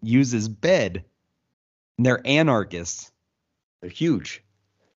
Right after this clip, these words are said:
Speaker 1: I don't
Speaker 2: Speaking
Speaker 1: even know
Speaker 2: of
Speaker 1: what that means.
Speaker 2: They want anarchy. They're huge. <laughs> But what else is huge is Kramer would never ask permission. He'd just do it,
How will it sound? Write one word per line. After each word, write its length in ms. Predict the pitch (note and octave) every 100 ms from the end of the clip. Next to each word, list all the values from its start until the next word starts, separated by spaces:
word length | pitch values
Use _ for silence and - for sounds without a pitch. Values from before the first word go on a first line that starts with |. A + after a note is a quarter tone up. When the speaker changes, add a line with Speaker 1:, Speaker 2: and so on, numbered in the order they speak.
| _ _ _ _ _ _ _ _ _ _ _ _ _
Speaker 1:
I 80 | D#3
don't 100 | F#3+
Speaker 2:
Speaking 140 | G#3
Speaker 1:
even 80 | E3
know 60 | D3
Speaker 2:
of 40 |
Speaker 1:
what 120 | C#3+
that 180 | C3 A2+
means. 520 | A#2 F3 B2+ F#2+ - - _ _ _ _ - -
Speaker 2:
They 80 | -
want 200 | C#3+ D#3
anarchy. 480 | E3 D#3 B2+ A2+ G2
They're 140 | A2
huge. 440 | - F#3 E3+ A2+ G#2+
<laughs> 60 | _ _ _ - - _ - D#3 _ - _ _ _ _ _ - - -
But 140 | C#3+ A#2
what 140 | B2+
else 180 | E3+ A3+
is 100 | C3
huge 320 | A#2+ G#2+ A2+
is 100 | A2+
Kramer 340 | - C4 E4 G#3
would 160 | D3 -
never 420 | E4+ E4+ F#3 C3
ask 240 | G2 F#2+
permission. 460 | - A2 F2+ - F#2
He'd 200 | G#2 F3+
just 320 | - A3 - -
do 260 | D3+ F4
it, 300 | D#4 - -